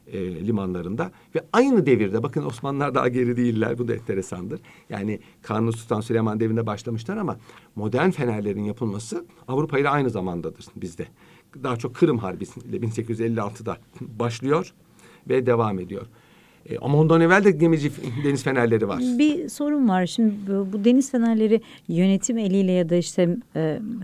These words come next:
Speaker 2: hükümet eliyle mi yapılıyor? Yoksa be-, çeşme yaptırır gibi, cami yaptırır gibi fener yaptıranlar da var mı?
Speaker 1: Böyle fener
Speaker 2: Aidat
Speaker 1: yaptıranlar var
Speaker 2: olması
Speaker 1: vakıf
Speaker 2: için.
Speaker 1: olsun diye. Fakat bunun işletmesi tamamen ko-, e, devlet kontrolündedir. Fakat devlet kontrolü deyince burayı bir devlet dairesi gibi düşünmeyin.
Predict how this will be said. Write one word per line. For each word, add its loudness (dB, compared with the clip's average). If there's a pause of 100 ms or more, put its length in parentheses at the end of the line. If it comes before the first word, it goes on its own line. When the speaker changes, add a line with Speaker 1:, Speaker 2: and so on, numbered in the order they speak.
Speaker 2:
hükümet 4
eliyle 6
mi 8
yapılıyor? 4
Yoksa 4 (300)
be-, 2
çeşme 4
yaptırır 0
gibi, 0
cami 4
yaptırır 2
gibi 2
fener 4
yaptıranlar 2
da 2
var 2
mı? -4 (200)
Speaker 1:
Böyle 8
fener 8
Speaker 2:
Aidat 10
Speaker 1:
yaptıranlar 8
var 8
Speaker 2:
olması 10
Speaker 1:
vakıf 8
Speaker 2:
için. 2
Speaker 1:
olsun 2
diye. 0 (300)
Fakat -4
bunun 2
işletmesi -2
tamamen 2
ko-, -4
e, -4
devlet 0
kontrolündedir. -6 (400)
Fakat 0
devlet 4
kontrolü 0
deyince 0
burayı 4
bir 2
devlet 2
dairesi 4
gibi -4
düşünmeyin. -2